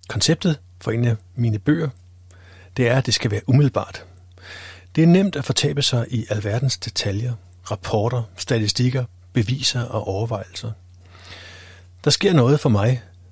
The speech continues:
når jeg bare skriver uden filter og uden alt for meget planlægning. Så derfor er bogen her skrevet og layoutet på et døgn. En slags pixibog for voksne. Vi kan ikke leve uden vores sanser,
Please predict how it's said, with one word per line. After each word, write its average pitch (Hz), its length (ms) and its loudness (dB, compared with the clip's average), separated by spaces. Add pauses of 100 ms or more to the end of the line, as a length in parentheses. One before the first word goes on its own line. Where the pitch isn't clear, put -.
(120)
når 113 120 2
jeg 110 140 2
bare 113 240 0
skriver 127 320 0
uden 131 260 4
filter 113 340 -2 (320)
og - 120 -6
uden 117 180 2
alt 104 180 -2
for - 80 -4
meget 101 320 -2 (100)
planlægning. 107 680 -6 (1000)
Så - 120 -14
derfor 165 320 2
er 117 140 0
bogen 165 400 0
her 123 200 2
skrevet 131 460 0 (240)
og 120 100 2
layoutet 107 500 -2
på - 140 -6
et 90 140 -10
døgn. - 240 -8 (680)
En 107 120 2
slags - 380 -2
pixibog - 600 -2 (140)
for - 120 -8
voksne. 110 380 -2 (2250)
Vi 127 80 4
kan 143 120 6
ikke 156 120 2
leve 127 120 6
uden 127 260 6
vores 104 180 2
sanser, 95 340 0